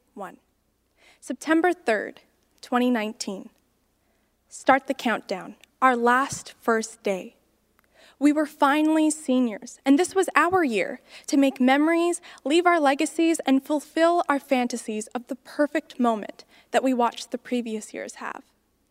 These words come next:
The moment that we believed would come for us as well.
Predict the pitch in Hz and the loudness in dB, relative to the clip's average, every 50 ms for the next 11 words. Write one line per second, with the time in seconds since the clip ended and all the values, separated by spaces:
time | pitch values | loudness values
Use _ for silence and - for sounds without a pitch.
0 | _ _ _ _ _ _ _ _ _ _ _ _ _ _ - 269 254 269 277 302 | _ _ _ _ _ _ _ _ _ _ _ _ _ _ 2 4 4 4 4 4
1 | 320 349 320 285 - - 285 - 320 311 285 320 302 262 233 220 220 220 233 - | 2 0 -2 -2 -4 -6 -4 -2 -2 -2 0 -2 -2 -2 -4 -6 -8 -10 -12 -16
2 | - - _ _ _ _ _ _ _ _ _ _ _ _ - 247 - - 233 226 | -20 -20 _ _ _ _ _ _ _ _ _ _ _ _ -6 -6 -4 -4 -4 -6
3 | 220 - - - - 208 214 - 226 202 - - 190 185 - - - | -6 -6 -6 -6 -6 -6 -6 -8 -12 -12 -12 -12 -14 -14 -16 -18 -20